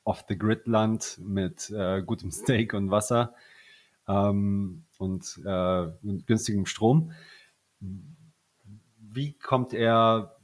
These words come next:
da voran? An wen kann er sich da wenden, damit er dort Anschluss zu Gleichgesinnten findet? Weil ich kann mir vorstellen, dass so eine Operation oder so ein, so ein Schritt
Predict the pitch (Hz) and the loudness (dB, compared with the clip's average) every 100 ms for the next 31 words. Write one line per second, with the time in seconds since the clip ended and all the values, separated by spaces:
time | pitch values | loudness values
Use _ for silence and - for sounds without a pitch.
0 | - 101 98 104 104 107 98 101 110 104 | 2 2 2 0 2 2 0 0 0 0
1 | 107 98 92 - 95 110 113 110 98 98 | -2 -2 -4 -6 -2 0 -2 -4 -6 -6
2 | 98 98 - 98 98 95 92 95 87 - | -4 -6 -6 -6 -4 0 0 -2 -4 -12
3 | _ - 98 95 104 104 - 98 - - | _ -2 -2 -2 -4 -4 -4 -6 -6 -12
4 | - - 98 82 101 92 110 98 95 101 | -14 -8 -8 0 0 0 -2 -2 -4 -8
5 | - 101 95 101 98 98 - - 104 101 | -4 -4 -2 2 2 2 -2 -6 -2 -2
6 | - 107 - 98 98 95 - - - - | 0 -2 0 -4 -2 -2 -4 -10 -10 -8
7 | 107 98 95 98 - 95 - - 101 104 | -2 -2 -2 -6 -6 -6 -6 -2 0 0
8 | 98 - 98 92 90 95 90 90 - 90 | -4 -8 -6 -4 -2 -2 -2 -4 -4 -4
9 | 85 - - 110 - | -4 -4 -4 -4 -8